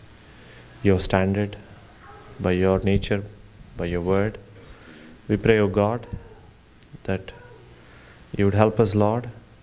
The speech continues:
to apply our hearts unto wisdom, to live for you. Father, we pray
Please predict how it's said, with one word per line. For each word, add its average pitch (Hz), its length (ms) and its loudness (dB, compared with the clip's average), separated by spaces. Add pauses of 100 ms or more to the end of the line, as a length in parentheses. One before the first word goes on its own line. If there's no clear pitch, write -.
to 98 80 -8
apply 98 420 0
our 95 140 -2
hearts - 680 -6 (600)
unto 90 240 -4
wisdom, 113 500 0 (240)
to - 120 -12
live 95 140 -2
for 92 120 -2
you. 90 200 -2 (960)
Father, 107 300 4 (1080)
we 98 60 -2
pray 104 360 2